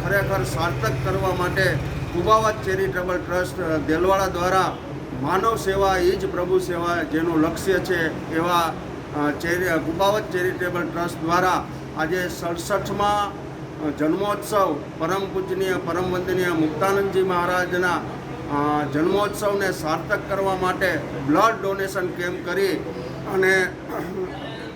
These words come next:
આજનો આ જન્મોત્સવ ઉજવી રહ્યા છે. પચીસ, અ,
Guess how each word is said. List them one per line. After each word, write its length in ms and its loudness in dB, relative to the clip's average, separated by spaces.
આજનો 440 4
આ 280 0
જન્મોત્સવ 600 0
ઉજવી 440 2
રહ્યા 320 4
છે. 200 -2
પચીસ, 500 -2
અ, 120 4